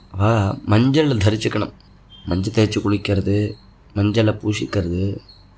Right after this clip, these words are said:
குங்குமஞ்செய்வ, சுத்தமான குங்குமம், திலகம் இட்டுக்கணும், நெத்திக்கு இட்டுக்கணும், குங்குமம்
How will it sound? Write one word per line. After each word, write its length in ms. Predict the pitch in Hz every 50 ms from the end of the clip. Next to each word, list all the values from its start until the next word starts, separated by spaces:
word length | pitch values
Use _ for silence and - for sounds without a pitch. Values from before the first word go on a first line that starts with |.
| - - - - - - - - - -
குங்குமஞ்செய்வ, 960 | - 120 127 135 135 - 160 135 120 117 120 131 - - 95 90 92 92 95 104 113 117 - - - - - - - - - - - - - - - - -
சுத்தமான 680 | - - - 80 95 104 110 110 113 117 117 123 135
குங்குமம், 560 | 131 - 120 120 123 - 117 117 117 104 - - - - - - - - - - - - - - - - - - - - - - - - - _ _ - - - - - -
திலகம் 420 | - 101 101 113 113 123 120 120
இட்டுக்கணும், 440 | 127 104 98 - 110 101 104 113 117
நெத்திக்கு 340 | 110 101 101 - 123 135 113
இட்டுக்கணும், 400 | - 110 101 - 95 101 104 - - - - -
குங்குமம் 520 | - 104 107 104 - - 113 107 98 95